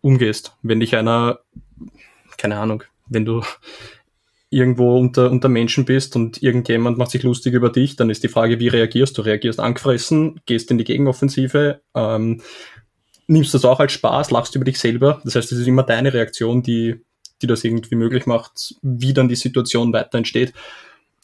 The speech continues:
Und für mich war, weiß nicht, also ich, ich hab da auch einen Spruch eben damals gehört, der, der hat mich eben extremst beeinflusst. Das war vom, <laughs> vom Präsidenten von der Elektra damals. Der hat gerne seine Reden gehalten in der, in der Kabine. Und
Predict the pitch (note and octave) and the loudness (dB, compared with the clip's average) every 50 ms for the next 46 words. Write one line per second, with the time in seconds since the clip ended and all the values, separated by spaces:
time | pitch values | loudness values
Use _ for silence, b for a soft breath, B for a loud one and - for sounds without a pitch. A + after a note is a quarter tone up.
0 | _ _ - A2 G#2+ G#2 G#2 - _ - - - - _ _ _ _ _ _ _ | _ _ -2 0 0 0 -2 -6 _ -16 -16 -16 -16 _ _ _ _ _ _ _
1 | _ _ _ - C#3+ - - C3+ C#3 D#3+ - - C#3 C3+ C3+ - - - C3+ - | _ _ _ -16 -8 0 2 2 2 2 0 0 0 2 2 2 0 -2 -2 -6
2 | - - _ _ _ _ _ - - A#2+ A#2+ C#3+ A#2+ - B2+ A2+ A#2 A2+ - _ | -10 -18 _ _ _ _ _ -4 -4 -2 0 0 0 0 0 -2 -2 -2 -6 _
3 | _ _ _ _ _ _ _ _ _ _ _ _ _ _ _ - - C3 C3+ B2 | _ _ _ _ _ _ _ _ _ _ _ _ _ _ _ -10 -4 -2 -2 0
4 | - B2+ B2 B2 C3+ C#3 C3 B2+ - - C3+ C3+ - D3+ C#3 C#3 C3 B2+ C3 C3 | 2 2 2 2 4 2 2 2 2 2 2 2 4 4 2 4 4 4 2 2
5 | - - C3 C3 B2+ - - - - A#2+ A#2 A2+ A#2 A#2+ - - - A#2+ A#2 G#2+ | 0 0 0 -2 -2 -2 -6 -4 -2 0 0 0 -2 -4 -6 -2 -2 -2 0 0
6 | - B2+ B2+ B2+ - C3 B2+ C3 B2+ B2+ - C#3 - - - - - B2+ B2+ B2+ | 0 0 0 2 0 0 0 0 -2 -4 -4 -8 -8 -8 -8 -4 0 2 2 2
7 | B2+ - - B2 - B2+ C3 B2+ - C#3 D3 D3 - - D#3+ - - C3+ A#2+ A#2 | 2 0 0 0 2 2 0 0 2 0 0 0 0 -4 -6 -4 -2 0 0 0
8 | - - B2 A#2 A#2 A#2 A#2 - - - D3 - - C3 C3+ B2+ C3 B2+ C3 C3 | 0 -2 -2 -2 0 -2 -4 -4 -2 -2 0 2 2 2 2 4 4 4 2 2
9 | - C3+ - C#3+ C3 B2 A#2+ B2 B2+ - - - C3+ C3+ - B2+ B2+ B2+ C3+ D3 | 0 -2 0 2 2 4 4 2 0 -2 0 0 0 2 2 2 2 2 2 2
10 | C#3 - - - B B B B B B B B B B B - A#2 A#2 - - | 0 -2 -2 -4 B B B B B B B B B B B -2 -2 -2 -2 0
11 | B2 A#2 A#2 A#2 - B2 B2 A#2+ A#2+ A#2 B2 C3 B2+ B2 A#2+ B2 B2 B2 - C3+ | 0 0 0 0 0 0 0 0 0 0 0 2 2 2 2 0 0 0 2 2
12 | B2+ C3 B2+ B2 A#2 A#2+ A#2+ A#2+ A#2+ A#2+ G#2+ B B - C#3 B2 B2 B2+ - C3 | 4 4 4 4 4 2 2 2 0 -2 -2 B B -4 -2 -2 0 0 -2 -2
13 | - C3 C3 C3 C#3+ C#3+ C#3 - - - - A#2+ A2 A2 A2+ A2+ A2+ A2+ - - | 0 0 2 4 2 2 0 -2 -12 -8 -4 -2 -2 -2 -2 -2 -4 -6 -8 -14
14 | - - - | -14 -14 -16